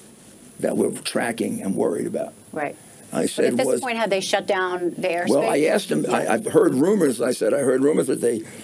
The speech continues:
Speaker 1: attacked the, uh, uh, Sears Tower in Chicago." He said, "No." Uh, "The Pentagon?" He said, "Yes."
Speaker 2: Okay.
Speaker 1: Um, yes, they had already attacked the Pentagon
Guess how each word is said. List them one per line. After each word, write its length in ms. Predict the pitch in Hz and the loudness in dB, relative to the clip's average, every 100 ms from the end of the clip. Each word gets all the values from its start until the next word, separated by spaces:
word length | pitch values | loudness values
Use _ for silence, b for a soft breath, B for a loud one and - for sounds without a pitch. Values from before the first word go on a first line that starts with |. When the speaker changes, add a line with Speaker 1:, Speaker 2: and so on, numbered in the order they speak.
| B B | B B
Speaker 1:
attacked 440 | 127 - 143 139 - | -4 0 2 2 0
the, 300 | 113 127 - | 0 0 0
uh, 180 | 113 120 - - | 0 -2 -6 -2
uh, 320 | 104 - - | -2 -2 -4
Sears 360 | - 139 143 | -2 0 0
Tower 360 | - - 131 127 | -2 -2 0 0
in 40 | 110 | -2
Chicago." 520 | - - - - - | -2 -2 0 -2 -2
He 80 | 101 | -2
said, 280 | - - - | -2 -2 0
"No." 200 | 110 101 - B B B B - - | -2 -4 -14 B B B B -18 -6
Uh, 120 | 92 | -4
"The 100 | 90 92 | -2 0
Pentagon?" 480 | 165 160 113 107 | 2 2 -2 -4
He 100 | 110 | -6
said, 220 | - - - | -4 -2 -2
"Yes." 360 | 104 104 - - - - | -2 -6 -12 -16 -12 -10
Speaker 2:
Okay. 200 | 143 139 - - - | -10 -12 -16 -20 -6
Speaker 1:
Um, 680 | - 92 98 98 101 92 - - - - - - - - - - - - - - - - - - - | -2 2 2 2 2 0 -2 -10 -18 -18 -20 -20 -20 -20 -20 -20 -20 -20 -20 -20 -20 -20 -20 -8 0
yes, 220 | 131 - | 2 2
they 80 | 117 | 0
had 80 | 120 | 2
already 200 | 139 143 | 2 2
attacked 300 | - - - | 0 -2 -2
the 60 | - | -4
Pentagon 360 | - - - | -2 -2 -6